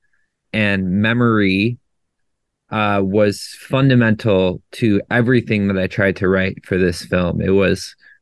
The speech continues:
all these things were, uh, part of the conversation with writer and director Colin West from the very onset of the project, and was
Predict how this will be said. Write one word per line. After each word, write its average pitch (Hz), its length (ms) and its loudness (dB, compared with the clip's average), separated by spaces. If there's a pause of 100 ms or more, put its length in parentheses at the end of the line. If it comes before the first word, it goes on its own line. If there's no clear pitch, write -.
(360)
all 120 200 2
these 117 240 2
things 110 340 2
were, 95 460 2 (1000)
uh, 90 260 -4
part 127 260 0
of 113 80 2
the 110 60 2
conversation 104 840 0
with 92 240 0
writer 98 320 0
and 98 100 2
director 95 380 0
Colin 98 360 0
West 98 380 0
from 95 140 2
the 95 120 2
very 98 220 0
onset 95 440 0
of 90 100 -4
the 92 80 -2
project, 110 680 -2 (480)
and 104 300 2
was 95 600 2